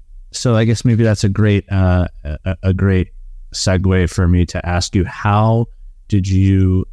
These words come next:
sort of then get into the, because before you got into nationality, it's, if I understand correctly, you kind of started to think about the legal industry a bit more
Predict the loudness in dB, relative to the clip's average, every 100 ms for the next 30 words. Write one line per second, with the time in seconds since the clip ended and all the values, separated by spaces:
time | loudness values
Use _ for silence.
0 | -12 -4 0 0 -2 -2 0 0 0 -2
1 | 0 -2 0 -2 0 0 -2 -6 -10 -10
2 | -6 -2 -2 0 -2 0 0 2 2 0
3 | 2 2 0 0 0 2 2 0 -2 -6
4 | -12 -14 -14 -14 -16 -16 -20 -18 -16 -14
5 | -8 -8 -6 -2 0 0 0 -4 -2 -2
6 | -2 0 -2 0 -2 -2 -6 -20 -10 -2
7 | 0 0 0 0 0 0 0 0 2 0
8 | 0 0 0 0 0 0 -2 -2 -2